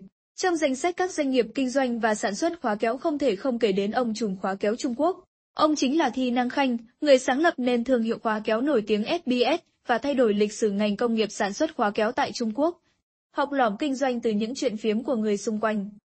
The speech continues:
Thi Năng Khanh cũng khởi nghiệp bằng hai bàn tay trắng và một trí tuệ nhạy bén như nhiều doanh nhân khác. Ông sinh ra trong một gia đình nông thôn bình thường ở thành phố Tấn Giang, tỉnh Phúc Kiến, Trung Quốc. Vì gia cảnh khó khăn khiến ông ý thức được tầm quan trọng của việc thoát nghèo,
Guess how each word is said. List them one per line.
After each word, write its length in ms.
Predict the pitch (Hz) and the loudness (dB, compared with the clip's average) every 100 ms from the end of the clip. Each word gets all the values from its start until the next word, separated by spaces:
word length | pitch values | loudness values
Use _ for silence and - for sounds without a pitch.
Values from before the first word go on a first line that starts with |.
| _ - | _ -4
Thi 120 | 370 | 0
Năng 200 | 311 302 | 0 -2
Khanh 220 | 294 285 | -2 -2
cũng 160 | 277 277 | -2 -2
khởi 140 | 277 | 0
nghiệp 200 | 214 214 214 | 2 0 0
bằng 180 | 214 | -2
hai 180 | 214 240 | -2 -2
bàn 200 | 214 202 | 0 0
tay 180 | 240 233 | 0 0
trắng 280 | 226 214 294 | 0 -4 0
và 140 | 269 | 0
một 160 | 214 202 | 0 -2
trí 220 | - 226 | -4 -4
tuệ 220 | 294 262 | 0 0
nhạy 180 | 214 190 | 0 0
bén 240 | 208 208 | 0 0
như 120 | 269 277 | 0 0
nhiều 260 | 220 202 | 0 0
doanh 220 | 196 240 | 0 -2
nhân 180 | 226 220 | 0 -2
khác. 260 | 220 214 - _ _ _ | -2 -4 -4 _ _ _
Ông 180 | 330 330 | -4 -2
sinh 200 | 339 311 | 0 0
ra 220 | 311 294 | 0 0
trong 220 | 277 320 262 | 0 0 0
một 120 | 220 | 0
gia 220 | 220 262 | 2 2
đình 200 | 254 214 | 2 0
nông 180 | 240 240 | 0 -2
thôn 260 | 262 226 | -2 0
bình 180 | 220 208 | 2 2
thường 240 | 233 220 214 | 2 0 0
ở 120 | 214 | 0
thành 220 | 220 214 | -2 -2
phố 220 | 233 220 | 0 0
Tấn 220 | 220 220 | 2 -2
Giang, 300 | 269 285 254 226 _ | 0 0 0 -4 _
tỉnh 160 | 254 202 | -2 -2
Phúc 220 | 320 320 | -4 0
Kiến, 260 | 240 220 302 - | 0 0 -2 -6
Trung 220 | 247 214 | -4 0
Quốc. 280 | 285 330 - _ _ - | 0 0 -4 _ _ -8
Vì 220 | 262 285 | -2 0
gia 220 | 262 285 | 2 0
cảnh 240 | 285 254 196 | 0 -2 0
khó 200 | 214 220 | -2 0
khăn 240 | 302 262 | -2 -4
khiến 240 | 247 233 226 | 0 0 2
ông 200 | 269 240 | -2 0
ý 160 | 226 | 0
thức 180 | 214 370 | 0 0
được 240 | 262 214 | 2 2
tầm 180 | 220 208 | 0 0
quan 200 | 233 226 | 0 0
trọng 260 | 240 226 214 | 0 -2 0
của 120 | 208 | 0
việc 240 | 202 208 | 2 2
thoát 180 | 285 320 | 0 -2
nghèo, 280 | 262 208 | 0 0